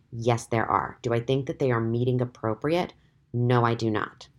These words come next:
Second question that I have had asked quite a bit is, "What do you wear during load-in?" Now, this is always difficult for me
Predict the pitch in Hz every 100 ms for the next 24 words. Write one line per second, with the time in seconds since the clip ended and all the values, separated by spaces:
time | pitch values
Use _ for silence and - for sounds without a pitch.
0 | _ - _ _ _ - 180 180 202 202
1 | 147 - 135 127 117 120 117 113 - 107
2 | 107 - - - 160 202 104 - - -
3 | _ - 196 135 123 - _ _ _ _
4 | _ - 123 170 226 277 151 110 104 104
5 | - - - 143 123 120 113 110 120 113
6 | 101 - 50 - _ _ _ 147 143 139
7 | 135 - 139 190 185 - 143 139 131 -
8 | 120 113 110 - - 104 -